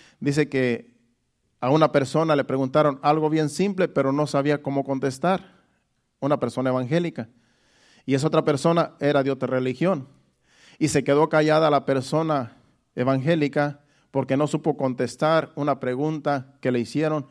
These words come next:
la cual no sabía cómo contestar, que no era muy difícil, pero no tenía conocimiento de lo que es la verdad. Y se queda las personas a veces calladas porque no pueden contestar algo que a lo mejor es muy simple.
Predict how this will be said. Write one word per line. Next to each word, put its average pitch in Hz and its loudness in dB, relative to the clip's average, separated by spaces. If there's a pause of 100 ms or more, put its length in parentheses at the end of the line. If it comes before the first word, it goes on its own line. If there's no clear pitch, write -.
(200)
la 123 0
cual 135 2
no 139 0
sabía 131 -2
cómo 127 -2
contestar, 120 -4 (320)
que 123 0
no 127 2
era 165 4
muy 185 2
difícil, 170 0 (880)
pero 127 2
no 127 -2
tenía 127 -2
conocimiento 123 -4 (260)
de 113 -4
lo 104 -6
que 120 -2
es - -8 (100)
la 110 -4
verdad. 113 -2 (500)
Y 127 -4
se 131 -2
queda 139 2 (120)
las 120 -2
personas 127 -2
a 127 2
veces 131 -2
calladas 143 0
porque 123 -4
no 131 -2
pueden 131 -2
contestar 120 -6
algo 131 -2 (800)
que - -2
a 123 4
lo 120 2
mejor 123 4
es 131 2
muy 139 0
simple. 226 -4